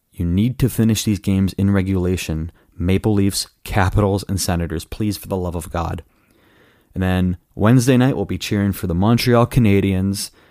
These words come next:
um, against the New York Islanders. Tuesday night, we'll be cheering for, obviously, the Penguins over the Blackhawks. We'll be cheering for the Red Wings over the Hurricanes, because that means the Hurricanes game against Florida is more meaningful.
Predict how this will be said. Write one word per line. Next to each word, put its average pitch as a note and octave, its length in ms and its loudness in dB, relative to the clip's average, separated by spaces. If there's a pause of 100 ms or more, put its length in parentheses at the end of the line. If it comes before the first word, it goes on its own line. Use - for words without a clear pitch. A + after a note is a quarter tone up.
(420)
um, D#2+ 540 -4 (320)
against F#2+ 380 0
the F2 420 0
New G2 100 -2
York F2+ 220 0
Islanders. F2 500 -2
Tuesday G#2 440 0
night, F#2+ 160 2
we'll E2+ 100 0
be F#2+ 100 0
cheering F2+ 400 0
for, F2 580 -2 (160)
obviously, E2+ 300 -2
the E2+ 80 -2
Penguins F2 380 0
over F2+ 180 2
the F2+ 80 0
Blackhawks. F2 580 -2 (360)
We'll - 60 -8
be G2+ 80 2
cheering F#2+ 200 0
for F2 120 -4
the F2+ 100 0
Red F#2+ 180 4
Wings F#2 460 2
over F#2 260 0
the E2 80 0
Hurricanes, G2+ 800 0
because - 320 -4
that E2 240 -2
means E2+ 400 -2
the E2 120 -8
Hurricanes E2 500 -4
game D#2+ 240 -4
against D#2+ 360 -8
Florida F#2 300 -4
is F2+ 80 -6
more E2 160 -2
meaningful. D3 640 4